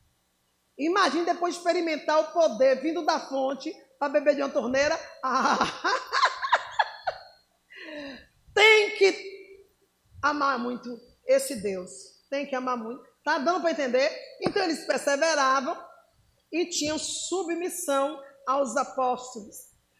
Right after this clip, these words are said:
E os apóstolos, por sua vez, olhe,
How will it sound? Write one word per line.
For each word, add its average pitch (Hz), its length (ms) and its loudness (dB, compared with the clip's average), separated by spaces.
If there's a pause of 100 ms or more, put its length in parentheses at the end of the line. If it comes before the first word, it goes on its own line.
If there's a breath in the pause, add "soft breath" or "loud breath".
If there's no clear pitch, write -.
(340)
E 494 300 10
os 480 60 2 (160)
apóstolos, 339 1040 4
por 349 120 -2
sua 294 280 2
vez, 285 680 4 (1200)
olhe, 339 320 2